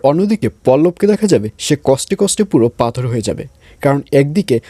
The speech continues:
পল্লবের সকল টাকাগুলো মেরে সেই দালালটি পালিয়ে গেছে, সেই কষ্ট, আর অন্যদিকে বাড়িতে এসে জানতে পারলো যে তার মা মারা গেছে। এই দুই কষ্টে পল্লবকে দেখা যাবে সে পাথরের মতো দাঁড়িয়ে থাকবে, সে কাউকে কিছুই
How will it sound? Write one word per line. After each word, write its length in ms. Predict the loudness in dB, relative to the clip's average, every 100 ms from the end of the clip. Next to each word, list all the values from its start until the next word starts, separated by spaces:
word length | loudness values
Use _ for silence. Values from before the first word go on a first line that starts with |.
| -4
পল্লবের 360 | 0 2 2 0
সকল 340 | -2 -2 0
টাকাগুলো 540 | 0 -2 -2 -2 2 2
মেরে 360 | 4 4 2 -4 -10
সেই 280 | -2 0 0 -2 -6
দালালটি 520 | -2 0 0 -2 -6 -4
পালিয়ে 300 | -2 0 0
গেছে, 300 | -2 -4 -8
সেই 240 | -2 0 0
কষ্ট, 300 | -2 -4 -10 -14 -20 -10
আর 140 | -4 -2
অন্যদিকে 500 | 0 0 0 -2 -4
বাড়িতে 440 | -4 -2 -2 -2 -4
এসে 160 | -4
জানতে 320 | -2 -2 -2
পারলো 300 | -2 -2 -2 -6 -8
যে 120 | -2 2
তার 200 | 2 2
মা 200 | 2 0
মারা 320 | -2 0 -2
গেছে। 300 | -4 -8 -12 -18 -20 -14 2
এই 160 | 2
দুই 220 | 4 -2 2
কষ্টে 360 | 0 0 -10 -10 -8 0
পল্লবকে 360 | 2 2 0
দেখা 280 | -2 -2 0
যাবে 240 | 0 0
সে 140 | -2 -6
পাথরের 500 | -2 -4 0 2 2
মতো 240 | 0 -6 -6 -4
দাঁড়িয়ে 340 | 0 0 0
থাকবে, 300 | -2 -6 -8 -12 -14 -2
সে 180 | 0
কাউকে 360 | 2 0 -2 -4
কিছুই 340 | -4 -2 -2